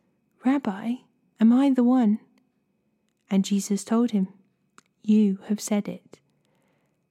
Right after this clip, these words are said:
As they were eating, Jesus took some bread and blessed it. Then he broke it in pieces and gave it to the disciples, saying, "Take this and eat it, for this is my body."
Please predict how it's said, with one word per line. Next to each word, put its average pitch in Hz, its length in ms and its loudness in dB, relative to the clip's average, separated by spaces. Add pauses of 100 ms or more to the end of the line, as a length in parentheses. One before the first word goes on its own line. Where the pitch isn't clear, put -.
(260)
As 220 200 2
they 226 120 4
were 208 240 2 (140)
eating, 240 600 2 (280)
Jesus 220 340 0
took - 240 -6
some 208 180 2
bread 196 360 -4
and 202 100 2
blessed - 400 -6
it. - 300 -14 (320)
Then 208 100 4
he 226 140 6
broke 254 480 -2
it 226 160 -2
in 214 120 4
pieces 214 600 -2 (320)
and 208 140 2
gave 233 200 4
it 208 120 0
to 226 120 -2
the 202 120 0
disciples, 208 680 -2
saying, 202 420 0 (460)
"Take 311 300 0
this - 400 -12 (340)
and 254 100 4
eat 285 280 2
it, - 180 -10 (600)
for 220 120 -2
this 247 280 0
is 208 160 -2
my 196 100 0
body." - 520 -4